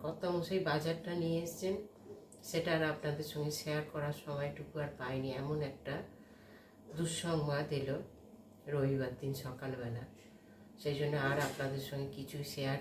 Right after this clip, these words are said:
করিনি। ফিরে মনটা ভীষণ খারাপ ছিল। কিছুদিন আগে আপনাদের বলেছিলাম আমার পিস্তুত বোনের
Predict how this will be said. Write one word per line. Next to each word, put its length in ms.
করিনি। 480
ফিরে 340
মনটা 360
ভীষণ 400
খারাপ 400
ছিল। 220
কিছুদিন 420
আগে 280
আপনাদের 440
বলেছিলাম 600
আমার 260
পিস্তুত 680
বোনের 340